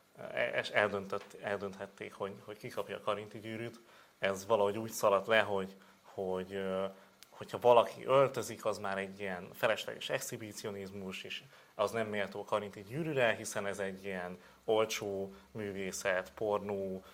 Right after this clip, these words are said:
ö, erőszak, és ez már túlságosan baloldali. Ö, és akkor van, van egy ilyen propozícióm ehhez, hogy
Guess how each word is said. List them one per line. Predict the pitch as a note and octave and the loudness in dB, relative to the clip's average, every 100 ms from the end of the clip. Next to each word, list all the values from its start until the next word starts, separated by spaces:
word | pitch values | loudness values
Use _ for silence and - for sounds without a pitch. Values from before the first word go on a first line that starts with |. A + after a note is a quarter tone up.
| - | -16
ö, | - - - - - - | -10 -8 -8 -8 -10 -12
erőszak, | - A2+ G#2 G2+ - A2 A2+ | -2 0 0 -2 -4 -6 -4
és | A2 | -6
ez | G#2+ | 0
már | G#2+ G#2 | 0 0
túlságosan | - G#2+ G#2 G2+ G2 G2+ F#2+ F#2+ F#2+ - - _ G2+ | -4 -4 -2 -2 -4 -4 -4 -6 -14 -20 -20 _ 2
baloldali. | A2 F#2+ F#2 G2 G#2 B2 D3 - - _ _ _ _ _ _ _ _ | 6 6 2 0 -2 -2 -6 -14 -20 _ _ _ _ _ _ _ _
Ö, | - G2+ G2+ G#2 G#2+ G#2 - - | -6 -4 -4 -2 -2 -2 -4 -14
és | - - | -12 -12
akkor | - A2+ | -2 -2
van, | A2+ A#2 A2+ | 4 4 4
van | G#2 G2+ | 0 0
egy | F#2+ | 0
ilyen | G2+ | -6
propozícióm | F#2+ G#2 G2+ G2+ G2 - G#2+ A2+ | -6 -6 -6 -10 -12 -10 -8 -8
ehhez, | G2 G#2 G#2 | -8 -8 -8
hogy | - G#2 | -4 -4